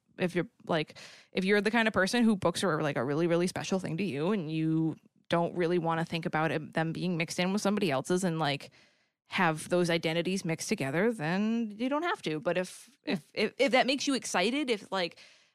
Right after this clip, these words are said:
Speaker 1: I, you know, I, w-, I remember when Jeremy and I moved in together and we mixed our books together, it felt like a mixing of our souls.
Speaker 2: Mm.
Speaker 1: You know, it felt re-, it felt nice, but, like,
Speaker 2: Yeah.
Speaker 1: just see how it feels. And you can always change your mind. Like Bria said, you can always be like, "You know what?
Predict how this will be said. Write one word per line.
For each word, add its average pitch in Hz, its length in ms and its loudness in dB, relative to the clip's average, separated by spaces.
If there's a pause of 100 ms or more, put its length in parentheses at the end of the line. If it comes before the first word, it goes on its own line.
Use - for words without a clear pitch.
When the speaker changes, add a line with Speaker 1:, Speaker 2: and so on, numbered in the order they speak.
(220)
Speaker 1:
I, 147 140 0
you 220 120 0
know, 175 120 4
I, 165 100 4
w-, 240 160 4
I 196 120 4
remember 226 300 4
when 208 120 2
Jeremy 185 320 2
and 170 60 2
I 175 80 2
moved 170 200 -2 (260)
in 165 200 0
together 165 300 0
and 165 60 -2
we 165 200 -4 (240)
mixed 185 260 0
our 170 80 4
books 151 200 -2
together, 165 320 -2
it - 100 -4
felt - 240 -2
like 156 380 -4 (500)
a 151 40 -6
mixing 175 380 -2
of 170 80 0
our 165 100 -2
souls. 139 480 -2
Speaker 2:
Mm. 233 480 4
Speaker 1:
You 208 120 6
know, 190 260 6
it 233 100 4
felt 285 200 6
re-, 294 180 4
it 226 80 -4
felt 294 220 2 (180)
nice, - 300 -4
but, 247 80 0 (100)
like, - 0 -
Speaker 2:
Yeah. - 160 4
Speaker 1:
just 302 240 -4
see 339 160 -4
how 370 120 4
it 320 100 -2
feels. 349 180 2
And 285 80 0
you 302 80 -2
can 392 100 0
always 415 200 2
change 381 240 -4
your 302 100 2
mind. 170 380 -2
Like 135 180 -8
Bria 190 240 0
said, 139 140 -4
you 165 100 -4
can 208 100 -2
always 220 160 2
be 240 120 0
like, 233 160 0
"You 311 40 -4
know 381 120 2
what? 349 240 2